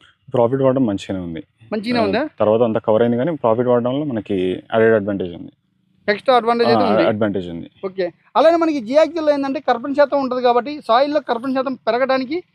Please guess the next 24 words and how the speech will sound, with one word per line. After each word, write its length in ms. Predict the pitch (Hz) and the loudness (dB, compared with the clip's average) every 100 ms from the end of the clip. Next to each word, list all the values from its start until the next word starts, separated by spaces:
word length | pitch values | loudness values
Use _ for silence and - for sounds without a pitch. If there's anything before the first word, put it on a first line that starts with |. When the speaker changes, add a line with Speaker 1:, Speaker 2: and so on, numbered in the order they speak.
| _ 208 | _ -10
Speaker 2:
ఈ 80 | |
జియాక్సిల్ 400 | 196 202 247 233 | -4 0 0 0
అనేది 200 | 240 233 | -4 -2
వాడతాం 300 | 233 196 180 | 2 2 2
అనమాట. 240 | 180 160 135 - _ _ - | -2 -4 -6 -10 _ _ -6
So 60 | |
ఈ 100 | 294 | -4
ప్రాఫిట్ 640 | 262 - 247 285 302 285 320 | -4 2 2 2 0 -6 -6
జియాక్సిల్ 480 | 202 220 262 247 269 | -4 0 0 0 -4
అనేది 260 | 254 247 | -2 -2
మనం 340 | 269 240 226 185 | -2 -2 -2 0
నాటిన 440 | 190 247 277 269 - - | 0 0 -2 -6 -6 -6
ఎనిమిదో 300 | 180 233 269 | -4 2 4
రోజు 200 | 269 262 | 6 4
నుంచి 280 | 262 240 294 285 | 0 -6 -10 -6
పన్నెండో 260 | 220 240 247 | -6 -2 0
రోజుల 220 | 247 233 | 0 0
వ్యవధిలో 260 | 226 240 269 | -2 0 -2
మనం 160 | 240 | -2
వేసుకోవడం 360 | 214 - 233 226 | -4 -4 -4 -4
వల్ల 120 | 214 | -2
అద్భుతమైన 440 | 233 175 214 240 | -2 -4 -8 -8
ఫలితాలు 360 | 220 214 208 226 | -4 -4 -2 -2
ఉంటాయన్నమాట. 440 | 202 175 170 262 | -2 -2 -2 -4